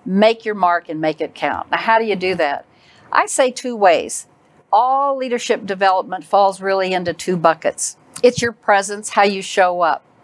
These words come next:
How do you communicate? How do you work with other people? How do you, uh, build relationships? How do you show up externally? What's your image? Yes. And then it's the internal part, your personal brand. Who are you really at your core?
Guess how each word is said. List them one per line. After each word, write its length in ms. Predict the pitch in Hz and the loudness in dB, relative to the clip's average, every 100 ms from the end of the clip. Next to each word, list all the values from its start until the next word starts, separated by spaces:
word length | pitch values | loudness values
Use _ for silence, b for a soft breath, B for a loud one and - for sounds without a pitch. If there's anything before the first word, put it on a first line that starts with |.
| - | 0
How 160 | 180 | 2
do 80 | 202 | 2
you 80 | 208 | -2
communicate? 760 | - 214 202 196 196 165 85 - b b b | -6 -4 -2 -4 -2 -4 -4 -12 b b b
How 180 | 196 | 2
do 80 | 196 | 2
you 120 | 208 | -2
work 280 | 190 196 190 | 0 0 0
with 120 | 196 | 0
other 260 | 190 185 185 | 2 2 -2
people? 560 | - 190 180 - 107 - b b b | -6 -6 -4 -2 -2 -2 b b b
How 280 | - 185 190 | 0 2 0
do 80 | 208 | -4
you, 420 | 202 196 196 196 | -2 0 2 2
uh, 380 | - 185 185 185 | 2 2 0 -4
build 360 | 180 208 190 | -2 -2 0
relationships? 920 | 196 196 202 202 185 170 - 156 - | -2 2 2 2 -4 -4 -2 -2 -2
How 180 | - 190 | 0 0
do 60 | 240 | 2
you 120 | 262 | -4
show 300 | - 233 226 | -4 -2 0
up 160 | 214 - | 0 0
externally? 720 | 185 - - 185 175 151 127 | -4 -4 -2 0 2 2 0
What's 280 | 160 160 - | 0 0 0
your 140 | 240 | -2
image? 460 | 226 269 170 - - | 0 0 -4 -6 -2
Yes. 420 | 143 131 160 - _ b b b b b | 2 2 0 -12 _ b b b b b
And 160 | 247 254 | 0 2
then 140 | 269 | -2
it's 140 | 262 269 | -2 -2
the 160 | 240 | 2
internal 480 | 240 240 214 185 180 | 2 2 2 2 0
part, 420 | - 170 147 - _ _ - | 2 4 4 0 _ _ -4
your 140 | 190 | -4
personal 480 | - 196 - 180 170 | 0 0 0 -2 0
brand. 420 | 170 165 127 110 | 2 2 2 -2
Who 260 | - 285 254 | -6 -2 2
are 200 | 180 156 | 2 -2
you 240 | 156 147 | -10 -12
really 460 | 160 175 165 151 165 | -2 0 2 0 0
at 160 | 160 | -2
your 100 | 175 | -6
core? 540 | 160 - 190 139 76 | -4 2 4 4 0